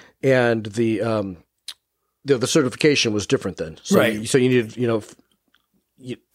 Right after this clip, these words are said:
Speaker 1: I, I could teach with, with just an A A for, you know, like, part-time, um,
Speaker 2: Furthering your
Speaker 1: theater teacher.
Speaker 2: education, you're still in
Speaker 1: Yeah,
Speaker 2: school,
Speaker 1: but,
Speaker 2: right.
Speaker 1: you know, everybody else in the theater department, they were, they were going off and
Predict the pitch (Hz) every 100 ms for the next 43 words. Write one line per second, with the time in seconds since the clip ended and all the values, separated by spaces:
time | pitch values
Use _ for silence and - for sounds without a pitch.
0 | - 143 143 147 139 135 147 117 - -
1 | - - 127 117 - - - - 131 147
2 | - 120 120 110 113 113 110 110 107 107
3 | 107 107 120 - 123 - 123 117 117 110
4 | - - _ - 123 107 147 143 139 139
5 | 131 143 123 131 120 131 127 123 117 131
6 | 123 165 151 117 110 113 143 180 - -
7 | 175 175 165 196 226 220 208 185 - -
8 | _ - 156 143 113 127 - 175 165 135
9 | 139 127 123 139 143 120 120 139 131 127
10 | 131 131 131 123 113